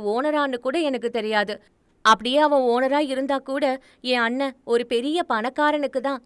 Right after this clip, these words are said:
என்னை கட்டி வைக்க பார்ப்பானே தவிர, இந்த மாதிரி ஒரு ஹோட்டலோட ஓனர் எல்லாம் கனவுல கூட நினைச்சு பார்க்க முடியாது லாவண்யா.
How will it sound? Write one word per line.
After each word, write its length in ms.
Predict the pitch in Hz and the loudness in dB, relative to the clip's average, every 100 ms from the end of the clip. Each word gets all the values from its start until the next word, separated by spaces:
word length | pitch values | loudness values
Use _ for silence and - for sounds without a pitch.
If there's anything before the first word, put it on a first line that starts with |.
| _ | _
என்னை 240 | 247 240 | -4 -4
கட்டி 300 | 240 220 294 | -4 -6 -2
வைக்க 260 | 311 302 262 254 | -2 -2 -4 0
பார்ப்பானே 500 | - 311 285 285 262 | 0 2 -2 -2 -4
தவிர, 300 | 254 233 254 240 233 - _ | -2 -2 0 0 -4 -20 _
இந்த 240 | 254 240 | -4 -4
மாதிரி 320 | 214 220 269 254 - | -2 -2 -2 -8 -4
ஒரு 180 | 233 240 | -2 2
ஹோட்டலோட 420 | 233 254 294 277 247 220 | 0 2 2 2 2 -2
ஓனர் 300 | 233 285 269 | -2 0 0
எல்லாம் 240 | 254 254 - _ | -2 -4 -10 _
கனவுல 340 | 247 226 247 247 | 0 0 0 -2
கூட 200 | 254 311 | 0 0
நினைச்சு 320 | 294 262 - | -2 -4 -2
பார்க்க 240 | 285 269 | -4 -2
முடியாது 440 | 254 240 254 277 254 | -4 -2 -2 0 -2
லாவண்யா. 480 | 240 233 233 226 | -2 -2 -2 -4